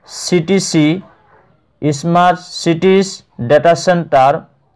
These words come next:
জৈব প্রযুক্তি ক্ষেত্রে একাধিক উদ্যোগ নিয়েছে কেন্দ্র, যার দিশা বাজেটে দেখানো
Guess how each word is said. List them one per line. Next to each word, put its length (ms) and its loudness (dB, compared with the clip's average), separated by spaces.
জৈব 280 0
প্রযুক্তি 500 0
ক্ষেত্রে 480 0
একাধিক 500 2
উদ্যোগ 400 0
নিয়েছে 380 2
কেন্দ্র, 320 0
যার 340 2
দিশা 380 0
বাজেটে 500 -2
দেখানো 400 -2